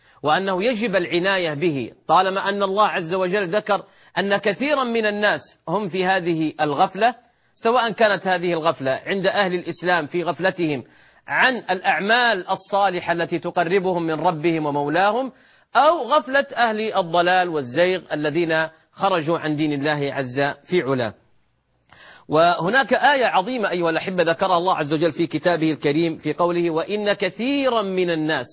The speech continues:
عن آياتنا لغافلون". وهذه الآية أيها الأحبة جاءت في سياق قصة غرق فرعون، وهذه فيها عبرة وعظة.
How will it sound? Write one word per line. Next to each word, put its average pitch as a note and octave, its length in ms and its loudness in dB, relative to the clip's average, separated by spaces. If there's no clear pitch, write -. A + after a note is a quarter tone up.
عن F#3+ 160 0
آياتنا F#3 760 -2
لغافلون". B2+ 600 -4
وهذه A#3+ 440 2
الآية G#3 520 0
أيها D3+ 160 -2
الأحبة D3 520 -2
جاءت A#3 400 2
في A3+ 160 -6
سياق A#3 840 -2
قصة G#3 520 0
غرق G3+ 460 2
فرعون، D3 460 -2
وهذه G3+ 420 2
فيها F#3 240 -2
عبرة F3 360 2
وعظة. D#3 440 0